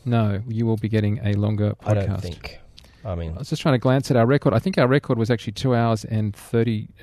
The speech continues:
Speaker 1: no, two, yeah, two, two hours thirty, basically. Two and a half hours. We're not gonna go that long today. I swear to God we're
Speaker 2: No,
Speaker 1: not.
Speaker 2: probably had a few interviews in there, which we do not today.
Speaker 1: No. This
Speaker 2: But,
Speaker 1: week on
Speaker 2: you
Speaker 1: the
Speaker 2: know,
Speaker 1: off-
Speaker 2: we
Speaker 1: on
Speaker 2: have a few angles on N A B to discuss.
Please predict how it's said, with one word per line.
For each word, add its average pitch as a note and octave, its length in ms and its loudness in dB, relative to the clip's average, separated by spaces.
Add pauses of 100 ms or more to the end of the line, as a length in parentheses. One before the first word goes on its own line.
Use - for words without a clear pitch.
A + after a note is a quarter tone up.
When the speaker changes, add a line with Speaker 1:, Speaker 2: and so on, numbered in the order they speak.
(140)
Speaker 1:
no, B2+ 160 2
two, D3 160 -4
yeah, G#2+ 160 2
two, G2+ 220 -2
two B2 120 -6
hours G2+ 140 -4
thirty, G2+ 260 -4 (380)
basically. G#2+ 400 -6 (220)
Two - 100 -4
and D#3 60 2
a A#2 40 4
half B2 140 0
hours. A2 180 2
We're C3+ 60 4
not D3 180 4
gonna C#3+ 140 0
go B2+ 140 4
that B2 100 4
long A#2+ 160 2
today. A2 280 0
I - 40 -4
swear A2+ 240 -4
to A2 80 2
God G#2+ 160 0
we're E3+ 60 4
Speaker 2:
No, C3+ 160 8
Speaker 1:
not. G2+ 200 -8
Speaker 2:
probably G2 220 -2
had D2 80 -2
a D2 60 -6
few E2 160 -8
interviews D2 360 -8
in C#2+ 140 -10
there, D2 160 -10 (420)
which - 200 -16
we A2+ 80 -6 (100)
do A#2+ 140 -6
not - 500 -8
today. C#2+ 400 -10 (240)
Speaker 1:
No. G#2+ 400 -4
This E3+ 100 0
Speaker 2:
But, G3 100 6
Speaker 1:
week G3+ 120 2
on F#3 80 2
Speaker 2:
you F3+ 60 6
Speaker 1:
the F3 60 8
Speaker 2:
know, A2 60 8
Speaker 1:
off- A#2 120 -2
Speaker 2:
we B2 100 2
Speaker 1:
on C3 80 4
Speaker 2:
have A2+ 140 4
a G#2 60 -2
few A#2 320 -2
angles A2 500 0
on A2 300 0
N A2 140 -2
A A2 140 2
B A2 280 0
to A2+ 120 -12
discuss. A2+ 560 -2